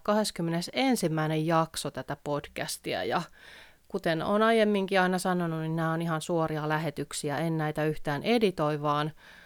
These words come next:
kaikki, mitä tässä lähetyksessä kuuluu, niin kaikki on ihan sensuroimatonta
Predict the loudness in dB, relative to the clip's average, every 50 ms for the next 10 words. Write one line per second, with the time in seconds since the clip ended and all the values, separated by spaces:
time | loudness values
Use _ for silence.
0 | -20 -20 -20 _ _ -2 0 0 0 0 -2 -2 -2 -2 -2 -4 -4 -4 -2 -2
1 | 0 -2 -2 -2 -4 -6 -6 -6 -8 -8 -8 -8 _ -2 0 0 0 0 -2 -4
2 | -6 -6 -6 -6 -6 -6 -6 0 2 4 6 6 6 6 4 4 4 2 2 0
3 | -2 -2 -4 -4 -8 _ -6 -4 -4 -4 -4 -6 -4 -4 -2 -2 -2 -4 -4 -2
4 | -2 0 0 0 0 -2 -2 0 0 0 0 -2 -4 -4 -4 -4 -4 -2 -4 -4